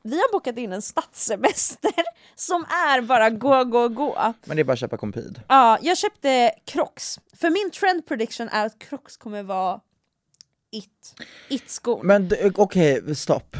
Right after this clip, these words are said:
Speaker 1: Så jag köpte Crocs med typ plattform som ser lite ut som sneakers. Ja, I'm gonna make
Speaker 2: Det är värsta jag
Speaker 1: Crocs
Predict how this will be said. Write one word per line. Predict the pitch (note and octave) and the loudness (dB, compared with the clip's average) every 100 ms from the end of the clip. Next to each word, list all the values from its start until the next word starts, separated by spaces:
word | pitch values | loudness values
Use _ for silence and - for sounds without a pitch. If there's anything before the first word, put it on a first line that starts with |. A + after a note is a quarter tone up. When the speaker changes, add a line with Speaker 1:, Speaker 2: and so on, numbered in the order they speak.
| - | -12
Speaker 1:
Så | - C#4+ | -6 -2
jag | C4+ | -2
köpte | E4 - F3 - | -2 -4 -6 -6
Crocs | - E4 F4+ - - | -8 0 0 -2 -8
med | A#3+ | -6
typ | C4 A3 | -6 -8
plattform | - E4+ E4+ - - G#3+ G3 G#3 | -4 -2 -2 -4 -8 -2 -2 -2
som | A#3+ A3 | -8 -6
ser | C#4 | -6
lite | D4 G#3+ | -6 -8
ut | G3 | -10
som | G#3 G#3 | -10 -10
sneakers. | - A#3+ A#4+ - - - - - - - _ _ _ _ _ _ _ _ _ _ _ _ _ _ _ - | -10 -8 -8 -10 -12 -14 -14 -16 -20 -20 _ _ _ _ _ _ _ _ _ _ _ _ _ _ _ -14
Ja, | A3 D#4 | -6 -2
I'm | F4 D#5 D5 G#4+ | -2 0 0 0
gonna | D#4+ D4+ | 0 -4
make | - | -4
Speaker 2:
Det | B2+ | -4
är | B2+ | -2
värsta | A#3 B3 | 0 2
jag | G#3+ | 0
Speaker 1:
Crocs | B2 B2+ - - | 0 -8 -12 -14